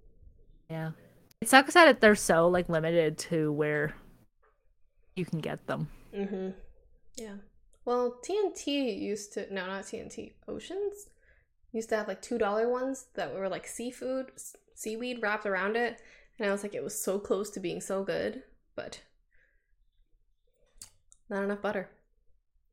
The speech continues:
Speaker 2: But maybe that's, like, for the best. I don't know. It's, like, a struggle between being healthy and wanting the finer things in life.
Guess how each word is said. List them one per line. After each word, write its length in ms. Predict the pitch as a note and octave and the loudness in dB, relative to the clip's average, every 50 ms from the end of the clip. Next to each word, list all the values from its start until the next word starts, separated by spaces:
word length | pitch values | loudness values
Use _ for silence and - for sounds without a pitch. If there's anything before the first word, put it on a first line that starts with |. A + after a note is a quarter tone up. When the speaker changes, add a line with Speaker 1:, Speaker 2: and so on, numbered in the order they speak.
| _ _ - | _ _ 0
Speaker 2:
But 140 | G#3+ - | 2 4
maybe 200 | G#3 A3 A3+ C4+ | 4 4 4 4
that's, 200 | C#4 C#4+ C#4+ C#4+ | 4 2 2 2
like, 100 | C4+ B3+ | -2 -4
for 160 | - - A3+ G3 | -2 -4 -4 -4
the 80 | E3+ | -2
best. 540 | C#3 - C#3+ - - - - - - - - - _ - - - | -2 -2 -2 -4 -4 -8 -12 -14 -16 -18 -20 -20 _ -20 -14 -10
I 80 | - E3+ | -8 -8
don't 100 | C#3 G#2+ | -6 -8
know. 180 | A#2 A2+ - - - - _ _ _ _ _ _ _ _ _ _ _ _ _ _ _ _ _ _ _ _ _ - - - - - _ - - - - - - - - - - - | -10 -12 -14 -18 -20 -20 _ _ _ _ _ _ _ _ _ _ _ _ _ _ _ _ _ _ _ _ _ -20 -20 -20 -20 -20 _ -20 -20 -20 -20 -20 -20 -20 -20 -20 -20 -14
It's, 160 | - B3+ - | -14 -10 -8
like, 120 | - A#3+ A#3+ | -6 -6 -6
a 60 | B3 | -6
struggle 340 | A#3+ - C#4 C#4 C4+ C#4 C4+ | -2 2 2 2 4 2 -2
between 360 | C4 B3+ - C#4+ C4+ B3+ A#3+ | -4 -4 -4 -2 -2 -2 -2
being 180 | A3+ A3+ A3+ A3 | -2 -2 -2 -2
healthy 540 | A3 - G3 G3 F#3+ - F#3+ C#3 D#3+ D#3+ | -2 -4 -4 -4 -4 -4 -6 -6 -6 -10
and 240 | - - - G#3 G#3 | -10 -6 -2 0 0
wanting 400 | G3 F#3 F#3 F3+ F#3 F#3+ F#3+ F#3 | 2 2 0 -2 -2 -2 -4 -4
the 100 | G3 G3 | -6 -6
finer 320 | G3 - C#3+ C#3+ D3 D3 F3+ | -6 -6 -6 -6 -6 -8 -8
things 280 | - E3 B2 D#3 F#3+ | -8 -10 -10 -8 -8
in 140 | F#3 - - | -8 -10 -10
life. 380 | - C#3+ D#3+ G3+ - - - | -12 -12 -14 -16 -16 -18 -20